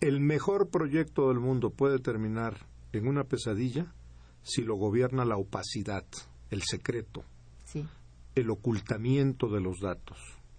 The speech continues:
Speaker 2: Así es.
Speaker 1: De manera que esta reforma, este conjunto de reformas, porque realmente es un paquete muy completo,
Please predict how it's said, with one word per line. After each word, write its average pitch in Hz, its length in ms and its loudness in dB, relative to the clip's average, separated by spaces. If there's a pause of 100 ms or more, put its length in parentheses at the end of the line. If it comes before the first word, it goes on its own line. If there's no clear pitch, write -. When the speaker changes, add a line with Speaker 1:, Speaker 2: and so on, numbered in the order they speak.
(580)
Speaker 2:
Así - 300 -10
es. 151 160 -12
Speaker 1:
De 127 180 4
manera 175 400 4
que 143 320 4
esta 175 240 2
reforma, 123 840 0
este 180 280 2
conjunto 151 800 2
de 110 80 2
reformas, 147 540 0
porque 101 320 -4
realmente 160 560 0
es - 120 -4
un 165 140 2
paquete 135 600 -2
muy 143 320 2
completo, 110 680 -2